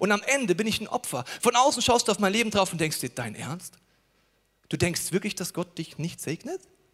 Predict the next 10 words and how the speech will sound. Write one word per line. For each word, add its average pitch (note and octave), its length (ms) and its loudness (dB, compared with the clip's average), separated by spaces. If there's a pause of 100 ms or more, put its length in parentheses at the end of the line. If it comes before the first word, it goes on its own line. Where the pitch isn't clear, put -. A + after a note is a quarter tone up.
(760)
Weil D3+ 160 2
das C#3+ 240 -2
eine, F4 460 8
was D#4 180 6
du B3+ 140 8
willst, D4+ 280 8
Gott C4 200 4
dir G#3 100 8
nicht E3+ 180 6
gibt?“ - 360 2